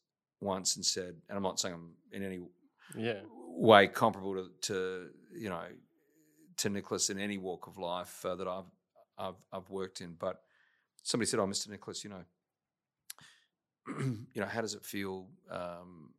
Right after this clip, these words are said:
Speaker 1: you know, to have been the, you know, the person that won the most on the P G A Tour in terms of prize money?"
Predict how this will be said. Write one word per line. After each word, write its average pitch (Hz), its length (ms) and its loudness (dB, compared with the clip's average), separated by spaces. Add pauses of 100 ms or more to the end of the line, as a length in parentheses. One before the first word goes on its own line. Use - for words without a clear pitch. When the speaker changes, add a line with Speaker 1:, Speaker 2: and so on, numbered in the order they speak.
Speaker 1:
you 107 100 -8
know, 92 100 -4
to 101 160 -6
have 87 80 -10
been 92 140 -8
the, 90 160 -12 (380)
you - 100 -12
know, 90 180 -12
the 87 60 -20
person 98 400 0
that 82 100 -10
won 90 160 -8
the 87 60 -12
most 90 400 -2
on 85 120 -6
the 82 60 -12
P 90 200 -8
G 87 140 -10
A 87 120 -6
Tour 90 200 -8
in 87 80 -12
terms 90 220 -10
of - 80 -20
prize 92 360 -8
money?" 57 240 -18